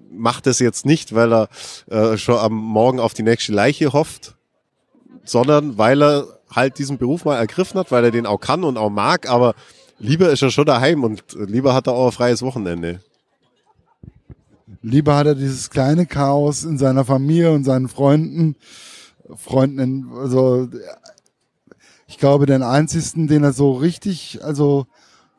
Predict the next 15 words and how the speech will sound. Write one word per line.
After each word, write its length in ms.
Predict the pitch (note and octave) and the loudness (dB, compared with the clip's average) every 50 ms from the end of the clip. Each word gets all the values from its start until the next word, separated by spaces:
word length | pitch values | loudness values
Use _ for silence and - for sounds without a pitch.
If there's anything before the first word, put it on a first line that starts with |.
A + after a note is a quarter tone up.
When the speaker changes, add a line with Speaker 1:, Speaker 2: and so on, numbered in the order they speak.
| _ _ _ _ _ - A2+ | _ _ _ _ _ -10 -4
Speaker 2:
in 160 | D3+ D3+ C#3 | -4 -2 0
diesem 340 | C#3 D#3+ F3 C#3+ E3 E3 C#3+ | 0 -2 0 0 0 0 2
Buch 380 | D3+ F3+ F3 F3 E3 C3 A#2+ | 2 4 4 4 2 2 -2
als 440 | C#3+ - D3+ C#3+ C#3 C3+ - - - | -2 2 4 4 4 4 2 -4 -10
Freund 500 | - - - - B2+ C3+ C#3+ E3+ G3+ - | -10 -10 -2 2 4 6 6 4 4 2
bezeichnet 560 | - G3 - - G3 G3 F#3+ D#3 F3 F#3 D3+ | 0 -2 0 2 2 2 2 2 0 -2 0
hat, 200 | F3+ F#3 F3 D3 | -2 -2 -2 -2
war 160 | D#3 E3 D3 C#3 | 0 0 0 0
eigentlich 300 | D3+ E3 E3 E3 C#3 D#3+ | 0 0 -2 -2 -4 -4
auch 160 | C#3+ D3+ - | -4 -4 -2
sein 560 | - E3 D#3 D3+ D3 D3+ D3+ D3+ D3+ D3 D3 | 0 2 2 2 2 0 -2 -6 -8 -10 -8
Jugendfreund 800 | D#3 D3 D3+ F3+ F#3+ F#3+ G3+ F#3+ - - - F3 F3 E3+ E3 - | -2 0 2 2 4 2 0 -2 -2 -2 -2 0 0 0 -2 -4
und 140 | E3+ D#3+ C#3+ | -6 -4 -2
sein, 280 | D3+ D3+ D3 D3 C#3 - _ _ - - - - _ _ _ _ _ - | 0 0 0 0 -2 -4 _ _ -20 -20 -20 -20 _ _ _ _ _ -8
ähm, 680 | - C3 C#3 C#3 C#3+ C#3+ C#3 C#3 C#3 C#3 C#3+ C#3+ C3+ | -2 2 4 4 4 4 2 2 0 0 -2 -4 -6